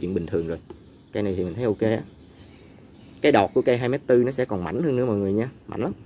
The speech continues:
Mà cây cần cầm lên rất là nhẹ nhàng anh em nha.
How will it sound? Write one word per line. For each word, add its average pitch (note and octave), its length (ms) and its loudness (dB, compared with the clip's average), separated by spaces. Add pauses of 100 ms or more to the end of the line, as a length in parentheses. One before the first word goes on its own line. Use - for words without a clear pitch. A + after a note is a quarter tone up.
(2250)
Mà G#2 100 0
cây B2 160 6
cần G#2 300 4
cầm G2+ 220 2
lên A2+ 300 4
rất D3+ 160 2
là G#2 60 0
nhẹ F2+ 180 -2
nhàng G2+ 280 2
anh A2 100 -2
em A#2+ 140 0
nha. A#2 140 0